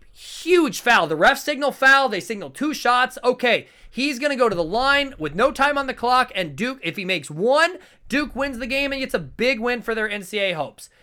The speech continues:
Well, then the refs go to the monitors, and oh boy, here we go with the officials. So the refs rule that the, the shot itself was clean,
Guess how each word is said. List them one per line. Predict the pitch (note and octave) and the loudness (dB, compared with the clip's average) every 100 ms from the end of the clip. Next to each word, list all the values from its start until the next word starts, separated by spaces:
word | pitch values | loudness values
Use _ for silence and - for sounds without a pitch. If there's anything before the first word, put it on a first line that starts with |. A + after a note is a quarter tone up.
| - - _ | -20 -20 _
Well, | D#3+ G#3+ | -2 2
then | A#3+ C#4 | 4 4
the | |
refs | C4+ B3+ B3+ - | 6 8 6 2
go | A3 | 0
to | G#3+ | 2
the | |
monitors, | F#3 E3 C#3 A2 G2 | 2 0 0 -10 -18
and | A#2 D#3 | -4 2
oh | A#3 | 2
boy, | F3+ F#3 F3+ | 4 4 4
here | F3 | 2
we | F3 | -2
go | D3+ | -4
with | D3+ | -4
the | D3+ | -6
officials. | C3 C3+ - G#2 - - - | -8 -10 -10 -18 -20 -20 -20
So | - B3 C4 | -2 6 6
the | B3+ | 4
refs | F#3+ A#3+ D#4+ C#4 F#3 - - _ | 0 6 8 8 4 -2 -20 _
rule | E3 F#3+ D#4 E4+ G#3+ D3+ C3+ - _ _ _ | -10 -2 2 4 2 2 -2 -12 _ _ _
that | D3+ A#3 G#3+ G3 - _ _ | 0 6 6 6 0 _ _
the, | - D3+ A3+ G3+ F3+ D3+ C3+ _ _ _ _ | -18 -8 -4 -4 -4 -6 -8 _ _ _ _
the | D#3 F3 D3 B2+ D#3+ | 0 0 0 -8 -14
shot | - - B3+ D4+ G#4 | -10 2 6 8 6
itself | G#4 - D#4 E4 D#4+ | 2 2 4 4 2
was | C#4+ - | -6 -8
clean, | - C#4 C#4+ D#3+ A#2 C3+ | -10 -6 -6 -6 -12 -18